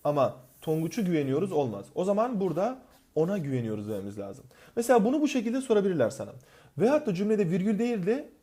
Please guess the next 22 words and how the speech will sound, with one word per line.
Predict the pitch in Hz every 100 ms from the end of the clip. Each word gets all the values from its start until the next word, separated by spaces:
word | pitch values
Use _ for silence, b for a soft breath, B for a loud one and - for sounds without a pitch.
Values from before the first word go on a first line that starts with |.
| -
ve | 123 135 208 165
bağlacını | 135 117 113 110
verirler. | 110 160 302
Yine | 285 214
aynı | 131
şey. | - 107 - B B B
Tonguç'u | 214 220 220 233
tanıyor | 220 185 165 131
diyebiliyoruz | 131 123 117 117 208 -
ama | 160 147 120 -
Tonguç'u | - 151 156 - 185
güveniyoruz | 147 120 139 208 156
diyemiyoruz. | 151 110 101 131
Yine | 214 185
burada | 143 127 120
da | 202 220 B B _
ona | 151 170 190
sözcüğü | - 127 110 117 180
yani | 160 147 131 110
dolaylı | 120 139 156
tümleç | 127 127 202 -
eksik. | 127 - 92